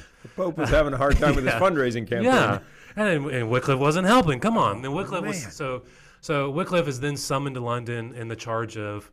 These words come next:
Speaker 2: heresy and was later met by,
Speaker 1: <laughs>
Speaker 2: uh, by the Pope's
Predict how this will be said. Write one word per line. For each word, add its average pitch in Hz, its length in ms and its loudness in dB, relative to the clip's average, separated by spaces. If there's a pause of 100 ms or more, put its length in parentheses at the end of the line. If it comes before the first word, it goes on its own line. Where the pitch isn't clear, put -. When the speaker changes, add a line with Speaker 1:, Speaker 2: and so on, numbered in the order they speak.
(100)
Speaker 2:
heresy 104 640 -6 (520)
and 131 60 -8
was 123 140 -8
later 127 300 -2
met 123 320 -8
by, 117 280 2
Speaker 1:
<laughs> - 380 -6
Speaker 2:
uh, 135 120 -2 (260)
by 156 100 4
the 123 160 0
Pope's 117 640 2